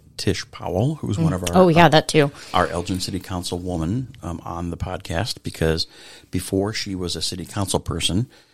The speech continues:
Speaker 1: she was a city staffer who worked in public works, and she knows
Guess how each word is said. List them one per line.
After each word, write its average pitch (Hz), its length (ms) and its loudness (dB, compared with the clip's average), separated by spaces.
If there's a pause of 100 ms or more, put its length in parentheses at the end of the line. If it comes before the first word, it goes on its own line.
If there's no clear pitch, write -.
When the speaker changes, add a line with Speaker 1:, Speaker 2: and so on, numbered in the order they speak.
(180)
Speaker 1:
she 92 420 2
was 85 680 0
a 85 260 -4
city - 280 0
staffer 87 520 -2
who 92 120 -4
worked 87 260 -2
in 95 100 -2
public - 320 -6
works, 82 280 -2
and - 140 -2
she - 100 -2
knows 85 240 0